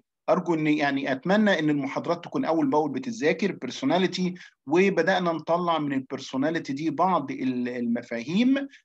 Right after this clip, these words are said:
آه، زي البيرسون وزي الانديفيدوال وزي الشخص والفرد، وقلت ده مصطلح وده مصطلح والاتنين بيستخدمهم.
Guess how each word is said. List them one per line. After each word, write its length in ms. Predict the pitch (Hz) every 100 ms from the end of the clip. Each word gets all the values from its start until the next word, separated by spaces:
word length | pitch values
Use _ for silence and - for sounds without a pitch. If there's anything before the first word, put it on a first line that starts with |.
| _
آه، 60 | 139
زي 300 | 135 175 165
البيرسون 680 | 143 - 175 - 165 165 151
وزي 280 | 127 160
الانديفيدوال 880 | 156 151 131 127 143 151 143 156 147
وزي 160 | 127 139
الشخص 580 | 139 - 147 - -
والفرد، 640 | 139 123 120 - 156 160 151 _ _ _ _
وقلت 260 | 131 131 127
ده 100 | 143
مصطلح 540 | 135 - 139 135 -
وده 180 | 139 135
مصطلح 500 | 117 - 143 147 131
والاتنين 340 | 120 127 143
بيستخدمهم. 880 | 127 117 - 113 110 147 196 220 220